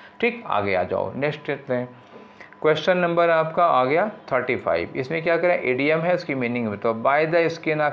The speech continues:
your teeth। तो by the skin of your teeth, इसका मतलब क्या होता है, मतलब just barely get by or make it।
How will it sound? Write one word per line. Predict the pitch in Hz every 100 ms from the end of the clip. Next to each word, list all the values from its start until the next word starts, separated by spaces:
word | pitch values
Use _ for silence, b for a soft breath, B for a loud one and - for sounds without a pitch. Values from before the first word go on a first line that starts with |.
| 139
your | 131
teeth। | - 92 - - B B B B -
तो | 143
by | 156 175
the | 180 175
skin | 175 175
of | 175 170
your | 170 165
teeth, | 160 123 -
इसका | 143 160
मतलब | 151 156 156 156
क्या | 156
होता | 139 139 135
है, | 123 135 B B B - -
मतलब | 147 160 165 - - - - - - - -
just | 156 214 208
barely | 180 175 185 185 208 156
get | 190 175 - - - 143 131
by | 175 151 156
or | 156 147 143
make | 175 160 110
it। | 95